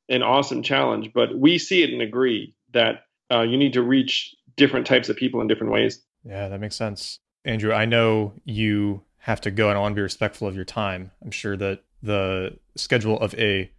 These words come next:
Speaker 2: presidential candidate is not super forgiving. So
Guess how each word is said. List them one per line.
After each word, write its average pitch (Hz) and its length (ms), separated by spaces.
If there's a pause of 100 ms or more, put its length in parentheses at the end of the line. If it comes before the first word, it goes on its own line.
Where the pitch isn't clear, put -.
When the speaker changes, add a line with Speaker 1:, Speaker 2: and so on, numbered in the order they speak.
(120)
Speaker 2:
presidential 107 380
candidate 98 520
is 98 140
not 104 240
super 107 320
forgiving. 95 580 (400)
So 101 840